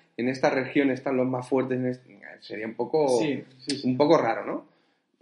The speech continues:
Speaker 1: Descompensado. Y
Speaker 2: Claro, pues puede ser que vayas a un sitio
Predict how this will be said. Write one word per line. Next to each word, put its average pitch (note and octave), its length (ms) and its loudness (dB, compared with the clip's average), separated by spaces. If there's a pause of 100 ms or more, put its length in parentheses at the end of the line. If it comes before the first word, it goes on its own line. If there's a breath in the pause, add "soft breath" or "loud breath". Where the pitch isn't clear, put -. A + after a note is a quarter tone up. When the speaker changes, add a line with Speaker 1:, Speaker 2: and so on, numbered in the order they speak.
(160)
Speaker 1:
Descompensado. A2 920 -4 (680)
Y C3+ 140 6
Speaker 2:
Claro, C3 200 6
pues B2+ 160 6
puede A#2 140 2
ser - 180 -8
que D#3 80 -6
vayas D3 260 -2
a D3 40 -12
un C#3+ 80 -14
sitio C#3 440 -6